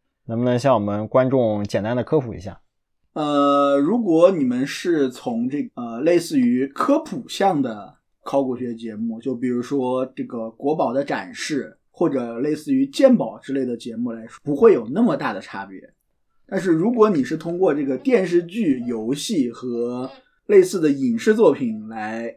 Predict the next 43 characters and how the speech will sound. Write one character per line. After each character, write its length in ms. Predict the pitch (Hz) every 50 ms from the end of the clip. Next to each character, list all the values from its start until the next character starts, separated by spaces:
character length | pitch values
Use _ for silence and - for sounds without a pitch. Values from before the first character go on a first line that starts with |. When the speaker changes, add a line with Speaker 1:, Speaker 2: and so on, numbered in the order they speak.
| _ _
Speaker 2:
对 240 | - 170 160 143 131
考 240 | 113 - - 147 175
古 140 | 175 147 131
学 220 | - 135 127 135
有 200 | 131 123 117 113
的 240 | 113 117 113 113 110
这 100 | - 135
个 140 | 117 120 -
先 300 | - - - 180 175 185
入 160 | 202 175 156
的 100 | 135 120
认 240 | 123 165 190 175 147
识 140 | 135 - 120
的 100 | 110 117
话 180 | 120 127 113 101
呢， 120 | 101 101
它 140 | 107 135 143
可 160 | 139 - 123
能 140 | 110 113 127
和 120 | - 135 135
你 140 | 135 139
想 240 | 156 - - 110 104
象 160 | 120 143 131
的 80 | 123 113
东 180 | 113 120 123 120
西 80 | 127 120
非-， 160 | - 139 135 -
差 220 | - - 151 139
距 100 | 143 131
非 160 | - 139 123
常 100 | 117 110
的 120 | 107 107 110
大。 280 | 123 117 - - _ _ _ _ _ _ - _ _ _ -
考 240 | - - 180 220 269
古 220 | 269 220 160 135
学 220 | - - 131 120
呢， 340 | 120 127 131 131 123 117 104 101 - _
它 160 | _ - 175 160
其 180 | - - 147 139
实 100 | 143 147
是 140 | 147 160 151
一 120 | - 139 -
种 420 | 143 120 110 107 104 95 101